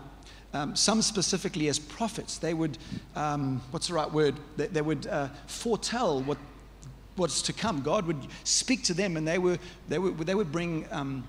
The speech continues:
kind of messages for people to either turn and repent from their ways and speak of things that would come if people didn't listen. So it was like a supernatural ability or a gift that God has given people to be prophetic in nature.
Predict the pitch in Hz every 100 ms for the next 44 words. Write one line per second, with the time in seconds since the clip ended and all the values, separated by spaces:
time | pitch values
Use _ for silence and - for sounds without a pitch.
0 | - - - - - - - - 185 156
1 | 165 190 233 139 113 - 147 180 190 180
2 | 185 185 165 139 - - - 196 196 151
3 | 147 175 196 - 170 160 151 170 147 131
4 | - - - - 214 220 185 - 208 165
5 | 175 156 143 185 180 156 - 175 139 156
6 | 170 175 160 - 160 151 - - - 160
7 | 165 - 165 160 165 165 - - 254 220
8 | 208 180 185 165 135 185 180 170 156 151
9 | 131 - 254 190 - 151 - 165 165 143
10 | 127 160 151 139 - - 208 196 147 -
11 | 139 151 147 - - 208 190 165 151 147
12 | 151 143